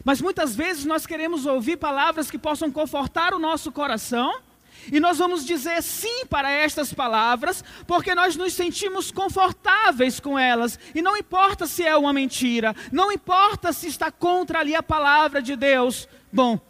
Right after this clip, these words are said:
se aquilo tá me fazendo bem, então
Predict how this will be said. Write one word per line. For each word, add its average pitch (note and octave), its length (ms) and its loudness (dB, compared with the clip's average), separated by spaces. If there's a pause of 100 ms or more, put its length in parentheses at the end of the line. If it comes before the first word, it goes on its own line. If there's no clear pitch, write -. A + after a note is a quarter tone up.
(280)
se - 240 -2
aquilo E4+ 400 0
tá D#4 140 -2
me D#4 100 0
fazendo D4+ 460 -2
bem, B3 600 -2 (480)
então C4+ 560 0